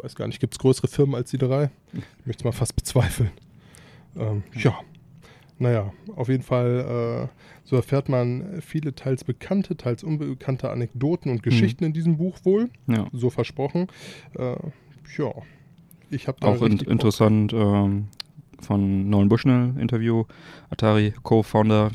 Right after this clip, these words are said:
Speaker 2: erzählt viele Anekdoten aus der Gründerzeit. Ist alles sehr cool.
Speaker 1: Ja, auch gerade die Geschichten sind halt immer geil, ne? Das
Speaker 2: Ja.
Speaker 1: ist ja doch sehr, sehr, äh, piratenmäßig immer, wie die Firmen
Speaker 2: Ja.
Speaker 1: damals geführt wurden, was sie da
Speaker 2: Ja.
Speaker 1: gemacht haben, wie sie ihre Entscheidungen getroffen haben.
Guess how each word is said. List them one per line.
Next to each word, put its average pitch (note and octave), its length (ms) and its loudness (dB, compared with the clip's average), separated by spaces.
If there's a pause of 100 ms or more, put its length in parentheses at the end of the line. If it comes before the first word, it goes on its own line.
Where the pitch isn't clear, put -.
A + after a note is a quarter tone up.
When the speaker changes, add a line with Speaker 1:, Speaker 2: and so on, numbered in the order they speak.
(140)
Speaker 2:
erzählt G#2 320 -2
viele G#2 420 -2
Anekdoten G#2 400 0
aus G#2 120 -2
der G#2+ 80 -2
Gründerzeit. A2+ 640 0 (320)
Ist - 160 -20
alles - 400 -10 (120)
sehr - 180 -4 (120)
cool. G#2+ 180 0 (880)
Speaker 1:
Ja, B2 80 -6
auch - 140 -10
gerade A#2 180 0
die B2+ 100 -2
Geschichten A#2+ 400 -4
sind A2 180 -4
halt A#2 140 -4
immer G#2 160 -6
geil, A2+ 300 -2
ne? B2 100 2
Das A#2 180 0
Speaker 2:
Ja. C#3+ 60 2
Speaker 1:
ist - 80 2
ja B2+ 140 6
doch B2 200 0
sehr, B2+ 220 6
sehr, B2 720 2
äh, - 40 -20 (300)
piratenmäßig A#2+ 920 4
immer, A#2+ 260 2
wie B2+ 60 0
die A#2+ 120 2
Firmen C3 280 6
Speaker 2:
Ja. B2+ 60 6
Speaker 1:
damals A#2+ 340 4
geführt C#3 480 2
wurden, C3 420 2
was A#2+ 140 0
sie A#2+ 80 -4
da A#2+ 80 0
Speaker 2:
Ja. A#2+ 60 0
Speaker 1:
gemacht A#2+ 360 -2
haben, A#2+ 240 0
wie C3 80 -2
sie C3+ 140 -2
ihre B2 160 -2
Entscheidungen B2 460 0
getroffen B2 440 2
haben. A#2+ 320 2